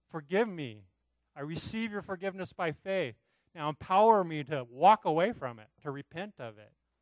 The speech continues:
That's the Christian life. That's what it looks like to live a Christian life. The alternative is what we're reading right now. The alternative is that God will utterly and totally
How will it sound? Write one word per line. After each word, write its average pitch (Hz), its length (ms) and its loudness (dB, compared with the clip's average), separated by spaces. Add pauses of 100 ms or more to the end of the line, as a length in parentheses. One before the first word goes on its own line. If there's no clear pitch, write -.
(600)
That's 170 200 -14
the 175 100 -10
Christian 170 480 -10
life. 165 320 -2 (840)
That's 143 180 -14
what 180 280 2
it 175 60 -12
looks 170 340 -10
like 139 220 -4 (1600)
to 165 80 -8
live 160 320 -2
a 175 60 -2
Christian 170 380 -10
life. 156 320 -4 (800)
The 147 60 -10
alternative 160 680 0 (460)
is 131 100 -16
what 175 200 -2
we're 151 140 -4
reading 151 300 -8
right 143 160 -10
now. 147 200 -10
The 123 100 -12
alternative 202 580 -8
is - 420 -20
that 143 140 -14 (240)
God 165 380 0
will 131 240 -14
utterly 170 640 -8 (360)
and 123 120 -20 (160)
totally 165 600 -6